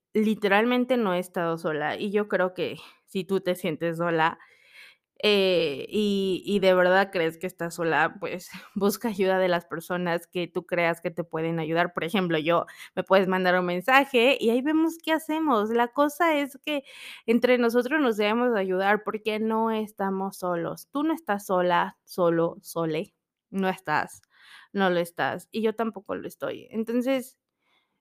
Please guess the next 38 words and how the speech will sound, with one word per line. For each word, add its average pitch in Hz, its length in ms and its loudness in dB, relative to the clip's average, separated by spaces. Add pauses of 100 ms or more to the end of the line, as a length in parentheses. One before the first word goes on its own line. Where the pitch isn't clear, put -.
(200)
el 208 180 2
saber 196 600 0
el 185 320 -2
que 180 120 -4
tú 180 120 -6
estás 175 280 -4
acompañado 165 680 -2
en 160 100 -4
este 165 220 -6
proceso 165 560 -6 (480)
es 202 160 2
de 190 100 2
mucha 180 300 -2
ayuda. 175 400 4
Y, 226 300 2
y, 240 280 2
y 208 140 -4
déjame 269 600 8
de 196 100 6
volverte 190 480 4
a 220 60 4
decir 202 600 2
que 220 160 2
el 208 120 2
que 220 120 0
tú 254 140 0
te 339 140 8
sientas 240 420 6
mal 202 400 6 (680)
no 226 160 6
está 294 280 2
mal. 311 640 6
Está 330 320 2
bien 359 280 2 (100)
sentirse 294 560 -2
mal, 226 440 2
está 247 420 -2
bien 302 320 -4